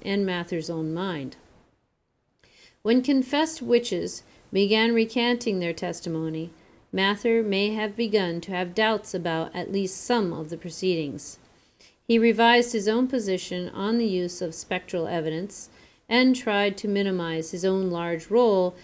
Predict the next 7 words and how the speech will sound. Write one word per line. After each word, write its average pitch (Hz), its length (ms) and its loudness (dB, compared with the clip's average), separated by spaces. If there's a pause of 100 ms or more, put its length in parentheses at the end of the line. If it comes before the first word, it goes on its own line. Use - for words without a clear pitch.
(200)
in 214 120 0
the 214 80 0
consideration 190 1000 0
of 170 180 -8
the 185 80 -2
Salem 165 420 -2
trials. 170 720 -4